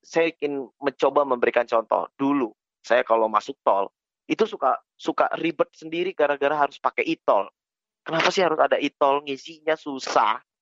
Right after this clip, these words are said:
gitu kan? Gitu, susah. Ini takutnya tiba-tiba di tengah jalan kosong. Saya tidak terbiasa dengan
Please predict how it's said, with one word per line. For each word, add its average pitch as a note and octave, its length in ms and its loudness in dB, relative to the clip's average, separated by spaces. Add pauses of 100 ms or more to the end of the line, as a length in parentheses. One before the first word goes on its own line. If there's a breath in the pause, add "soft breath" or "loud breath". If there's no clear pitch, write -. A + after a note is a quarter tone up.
(220)
gitu B2 240 0
kan? A2+ 160 2 (640)
Gitu, B2+ 480 0
susah. C#3+ 400 0
Ini F3 80 -8 (320)
takutnya D#3 400 0
tiba-tiba C#3+ 400 0
di D3+ 80 -14
tengah B2+ 240 0
jalan B2 240 2
kosong. A#2 480 -2
Saya C#3 160 -8
tidak B2+ 160 -6
terbiasa A2+ 480 0
dengan A2 240 -4